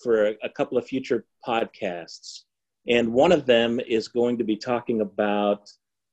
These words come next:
uh, this, this current phenomena in the past few weeks of online church. But then after that, we're gonna have a discussion that I think you are right in the middle of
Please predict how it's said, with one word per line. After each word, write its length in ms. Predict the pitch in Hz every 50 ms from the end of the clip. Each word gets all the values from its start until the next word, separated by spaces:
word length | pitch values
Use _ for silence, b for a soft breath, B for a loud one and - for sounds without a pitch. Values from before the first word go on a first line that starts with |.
| _ _ _ _ -
uh, 300 | 101 104 101 98 95 90
this, 200 | 90 98 92 - _
this 240 | - 104 101 - - _ _ _ _ -
current 440 | - - - 143 143 135 135 131 -
phenomena 840 | - - 113 104 95 92 92 95 98 95 98 101 117 151 175 196 208
in 120 | 123 113 107
the 60 | 104
past 340 | - - 120 104 101 - -
few 160 | - 120 110 104
weeks 340 | 101 101 104 101 - - -
of 340 | - 107 101 98 92 92 - -
online 480 | - 107 117 117 117 113 107 110 104 101
church. 500 | - - 123 120 104 95 95 - - _ _ b b b b b b _
But 140 | - 131 131 165
then 120 | 170 196
after 320 | 185 170 190 185 - 165 147
that, 300 | 156 160 160 143 - -
we're 200 | 131 135 170 190
gonna 220 | 208 202 190 139 127
have 180 | 143 135 127
a 80 | 123 117 - - -
discussion 720 | 113 - - - 127 131 131 - - 104 90 90 87 - _ _ _ _ - -
that 100 | 117 - -
I 100 | 123 147
think 300 | - - 143 135 131 127
you 220 | 127 147 160 -
are 200 | 127 113 101 95
right 520 | 98 95 104 110 117 127 135 143 147 143 _ _ _ - _ _ _ _ -
in 240 | 113 120 131 123 113
the 60 | 107
middle 360 | 95 101 113 117 120 110 104 95
of 260 | 87 87 85 82